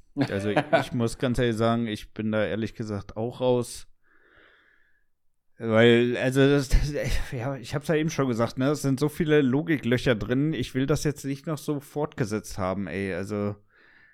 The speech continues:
Speaker 1: Die Demeter zwei oder die allerletzte Fahrt der Demeter,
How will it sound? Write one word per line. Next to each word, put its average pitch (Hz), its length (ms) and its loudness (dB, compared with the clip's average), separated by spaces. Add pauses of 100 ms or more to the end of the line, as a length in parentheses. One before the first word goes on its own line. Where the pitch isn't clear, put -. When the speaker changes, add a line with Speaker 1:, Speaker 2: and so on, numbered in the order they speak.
(260)
Speaker 1:
Die 101 180 -2
Demeter 151 440 2
zwei 104 520 -4 (260)
oder 107 260 4
die 104 280 -4
allerletzte 165 500 4
Fahrt 147 240 2
der 139 120 4
Demeter, 113 580 -2